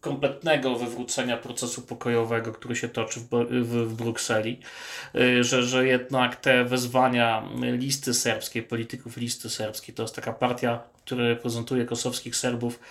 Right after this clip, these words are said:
w ramach instytucji Koso-, Kosowa. No, oczywiście z założeniem, że Kosowo jest at-, autonomiczną częścią Serbii, że ta partia,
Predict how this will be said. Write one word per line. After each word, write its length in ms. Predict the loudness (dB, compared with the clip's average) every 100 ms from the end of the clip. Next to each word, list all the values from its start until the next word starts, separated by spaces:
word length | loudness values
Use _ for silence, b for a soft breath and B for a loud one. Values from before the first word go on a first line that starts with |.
| b
w 60 | -2
ramach 280 | 0 0 -2
instytucji 500 | -6 -6 -6 -6 -4
Koso-, 500 | -4 -4 -4 -6 -2
Kosowa. 760 | 0 4 2 2 -2 -4 -10
No, 160 | -6 -4 0
oczywiście 420 | 2 2 2 2
z 60 |
założeniem, 500 | 6 6 6 4 0
że 100 | -2
Kosowo 360 | -2 -2 0 2
jest 160 | 0 -2
at-, 260 | -6 -4
autonomiczną 680 | -2 -2 -2 0 0 -2 -6
częścią 340 | -6 -6 -6
Serbii, 340 | -4 -4 0 2
że 100 | 4
ta 160 | 4
partia, 500 | 4 4 4 0 -2